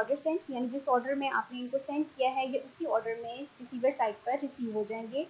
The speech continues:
With no duplications or omissions, इसमें ना तो डुप्ली-, duplication होगी, ना ही कोई omission होगी।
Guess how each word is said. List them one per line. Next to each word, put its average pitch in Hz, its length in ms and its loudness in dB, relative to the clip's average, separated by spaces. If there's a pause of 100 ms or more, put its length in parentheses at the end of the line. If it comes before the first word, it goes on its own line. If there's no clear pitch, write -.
(300)
With 262 160 2
no 262 120 6
duplications 311 680 4
or 302 140 8
omissions, 302 440 0
इसमें 262 240 -6
ना 233 160 0
तो 285 100 -2
डुप्ली-, 247 580 -8
duplication 285 560 0
होगी, 294 340 4
ना 254 180 2
ही 254 160 0
कोई 269 180 0
omission 240 500 0
होगी। 294 360 0